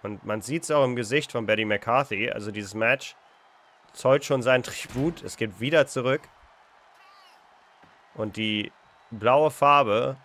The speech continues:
der schottischen Kriegerin beginnt sich Stück für Stück immer weiter abzulösen. Und Stuhlgang Wrestling ist hier on top, kann man nicht anders sagen.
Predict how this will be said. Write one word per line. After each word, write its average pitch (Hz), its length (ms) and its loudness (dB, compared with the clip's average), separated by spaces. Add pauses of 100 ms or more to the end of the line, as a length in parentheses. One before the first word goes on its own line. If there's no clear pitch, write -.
der 110 100 0
schottischen 123 480 -2
Kriegerin 117 640 -2 (440)
beginnt 117 360 -4
sich 135 400 -2 (160)
Stück - 300 -4
für 143 100 -4
Stück 135 300 -6
immer 135 220 0
weiter 123 240 0
abzulösen. 104 680 -8 (3250)
Und 110 140 -12
Stuhlgang 202 500 4
Wrestling 160 600 4 (340)
ist 139 240 -6
hier 156 360 2 (1700)
on 151 260 4
top, 175 300 6 (160)
kann 143 180 4
man 151 140 6
nicht 139 160 0
anders 143 240 4
sagen. 107 420 4